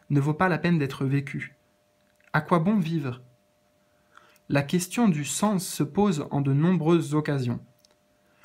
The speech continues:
En vérité, il n'existe pas de sens absolu à la vie.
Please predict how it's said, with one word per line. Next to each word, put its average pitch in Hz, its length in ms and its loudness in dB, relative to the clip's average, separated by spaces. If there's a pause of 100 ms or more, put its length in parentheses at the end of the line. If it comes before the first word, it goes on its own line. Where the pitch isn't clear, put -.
(340)
En 143 140 2
vérité, 151 600 -2
il 156 120 4
n'existe 160 480 0
pas 240 160 2
de 151 140 0
sens 175 460 -2
absolu 151 500 2
à 151 40 2
la 135 160 2
vie. 120 380 -6